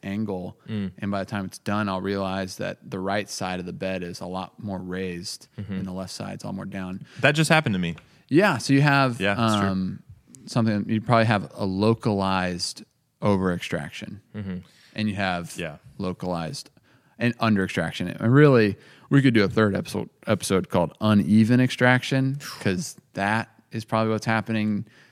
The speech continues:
Speaker 1: ninety-five percent
Speaker 2: With
Speaker 1: of the time.
Speaker 2: over extraction
Speaker 1: Yeah.
Speaker 2: or perceived over extraction.
Speaker 1: Perceived
Speaker 3: I was
Speaker 1: For
Speaker 3: just
Speaker 1: sure.
Speaker 3: about to say that. Like, how many
Speaker 1: Yeah, I
Speaker 3: w-,
Speaker 1: said it
Speaker 3: w-,
Speaker 1: first, though.
Speaker 3: Yeah.
Speaker 1: <laughs> So
Speaker 3: Well, I was thinking it earlier.
Speaker 1: It doesn't
Speaker 3: But,
Speaker 1: count.
Speaker 3: um, whenever you brew a coffee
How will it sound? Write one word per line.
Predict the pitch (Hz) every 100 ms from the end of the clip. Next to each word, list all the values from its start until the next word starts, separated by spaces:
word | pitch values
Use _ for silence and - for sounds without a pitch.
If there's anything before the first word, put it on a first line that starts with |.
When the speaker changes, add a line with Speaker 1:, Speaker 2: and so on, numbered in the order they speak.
| _ -
Speaker 1:
ninety-five | 101 104 107 110 113 117 123 - 110 113 123
percent |
Speaker 2:
With | 117
Speaker 1:
of | 139
the |
time. | 135
Speaker 2:
over | 143
extraction | 151 127 117 - 131 123 127
Speaker 1:
Yeah. | 170 117
Speaker 2:
or | 107
perceived | 113 110 120 113
over | 113 113
extraction. | 110 - 117 156 180
Speaker 1:
Perceived | 180 -
Speaker 3:
I | 120
was | 139
Speaker 1:
For |
Speaker 3:
just | - 95
Speaker 1:
sure. |
Speaker 3:
about | 107 104
to | 95
say | - 92
that. | 85 80 82
Like, | 87 82
how | 113 120
many | 131 123
Speaker 1:
Yeah, | 104
I | 107
Speaker 3:
w-, | 117
Speaker 1:
said | 127
it |
Speaker 3:
w-, | 110
Speaker 1:
first, | 110 113 -
though. | 95 95
Speaker 3:
Yeah. | 101 98 87
Speaker 1:
<laughs> | - - - -
So | -
Speaker 3:
Well, | 127
I |
was | 127 -
thinking | 113 98 95
it | 80 - -
earlier. | 90 82 80 - -
Speaker 1:
It | 139
doesn't | 135 127
Speaker 3:
But, | 123 107
Speaker 1:
count. | 147 139 127
Speaker 3:
um, | 131 120 110 98 95 - - - - _ - - -
whenever | 135 131 147 156 131
you | 113 120 113 101 -
brew | 110 107 117 101
a | - _ _
coffee | - 101 - -